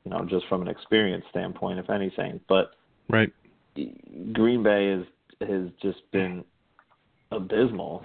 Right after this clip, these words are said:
Speaker 1: against quarterbacks recently. And, you know, with as good as, as Aaron Rodgers is, I, I just, you know, I think this could be a very interesting game, but I, I think Wentz has the ability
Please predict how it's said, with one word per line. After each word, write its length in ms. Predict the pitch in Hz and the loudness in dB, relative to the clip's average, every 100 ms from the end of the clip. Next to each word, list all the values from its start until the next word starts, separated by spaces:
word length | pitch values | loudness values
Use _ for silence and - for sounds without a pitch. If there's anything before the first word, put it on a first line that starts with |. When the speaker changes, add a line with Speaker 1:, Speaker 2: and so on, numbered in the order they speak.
| - | -8
Speaker 1:
against 420 | 95 95 95 90 - - - - - - - - - - | -6 -2 -4 -6 -14 -14 -12 -12 -14 -16 -16 -14 -10 0
quarterbacks 520 | 151 143 82 69 - - - | 2 2 -4 -8 -10 -16 -12
recently. 800 | 92 92 90 95 - 90 90 87 | -2 0 -2 -6 -8 -4 -4 -6
And, 440 | - 90 92 90 95 _ _ _ _ _ _ | -6 -6 -6 -8 -14 _ _ _ _ _ _
you 140 | 104 90 | -4 0
know, 140 | 92 | 4
with 220 | 95 92 | 4 4
as 200 | 90 90 87 | 4 2 0
good 200 | 101 110 | 4 4
as, 220 | 98 90 - - 82 | 2 -2 -12 -20 -8
as 120 | 87 87 - | -6 -6 -6
Aaron 340 | 98 98 90 92 | -4 -2 -4 -4
Rodgers 640 | 92 113 123 98 90 90 - - - | 0 2 2 -2 -4 -6 -12 -16 2
is, 480 | 120 139 98 92 101 - _ _ _ _ _ _ _ - | 4 4 2 -2 -8 -14 _ _ _ _ _ _ _ -10
I, 140 | - - | -8 -6
I 120 | - 90 | -6 -6
just, 240 | 95 90 - _ _ - | -6 -8 -12 _ _ -8
you 120 | 95 | -4
know, 120 | 87 | 0
I 120 | 92 101 | 0 0
think 200 | 120 95 | -2 2
this 160 | 101 - - | 0 0 -2
could 180 | 107 92 | -2 2
be 140 | 95 | 2
a 60 | 87 | 2
very 460 | 92 92 90 - _ - | 2 2 0 -6 _ -10
interesting 540 | 98 87 95 - 92 | -8 -8 -10 -8 -6
game, 380 | 95 104 101 92 | -2 0 0 -2
but 100 | 90 | 0
I, 200 | 92 104 110 | 0 -2 -4
I 140 | 104 | -4
think 220 | 135 98 | -4 -6
Wentz 280 | - 104 95 - - | -4 -4 -4 -10 -4
has 280 | - 95 95 - _ - | 0 2 0 -4 _ -6
the 160 | 101 85 | -2 0
ability 560 | 90 104 104 92 92 | 4 4 6 4 -2